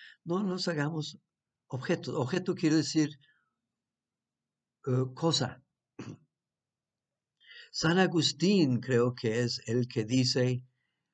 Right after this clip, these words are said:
"Hay que usar las cosas, utilizar las cosas". Lo dice San Agustín tan elegante. "Y amar a las personas".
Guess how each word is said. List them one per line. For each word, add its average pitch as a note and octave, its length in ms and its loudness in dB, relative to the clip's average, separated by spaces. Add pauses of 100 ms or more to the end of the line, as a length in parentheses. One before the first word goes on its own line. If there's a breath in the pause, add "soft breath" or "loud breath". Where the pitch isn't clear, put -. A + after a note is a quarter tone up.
(200)
"Hay F#3 220 4
que E3+ 380 2 (540)
usar D3 580 2
las C#3+ 240 0
cosas, - 840 0 (1040)
utilizar C3+ 920 2
las B2 240 -2
cosas". - 680 -6 (1500)
Lo F2 120 -16
dice G2+ 680 -6
San G#2 260 -8
Agustín G2+ 540 -8
tan G2 180 -12
elegante. G2+ 640 -10
"Y F3+ 320 4 (400 loud breath)
amar C#3+ 540 4 (800)
a C3 120 2
las B2 300 0
personas". - 960 -4